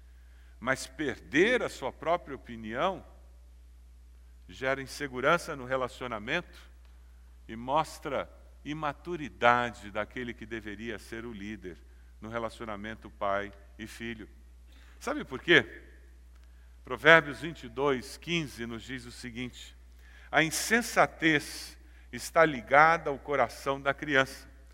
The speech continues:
mas a vara da disciplina a livrará dela." Os filhos foram dados aos pais porque eles são imaturos. Supostamente, pai e mãe, eles são o lado maduro do relacionamento.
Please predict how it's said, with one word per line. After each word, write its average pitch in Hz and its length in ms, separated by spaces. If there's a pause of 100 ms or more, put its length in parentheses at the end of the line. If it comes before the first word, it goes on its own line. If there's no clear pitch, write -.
(240)
mas 151 260
a 156 80
vara 180 460
da 131 120
disciplina 123 840 (260)
a 135 80
livrará 135 560
dela." 123 400 (920)
Os - 240
filhos 254 460
foram 165 320
dados 165 500
aos 107 240
pais 170 480
porque 226 240
eles 240 180
são 214 240
imaturos. 208 960 (520)
Supostamente, 202 1300
pai 214 400
e 139 40
mãe, 165 420 (600)
eles 226 280
são 269 260
o 240 40
lado 240 340
maduro 254 480
do 233 140
relacionamento. 202 920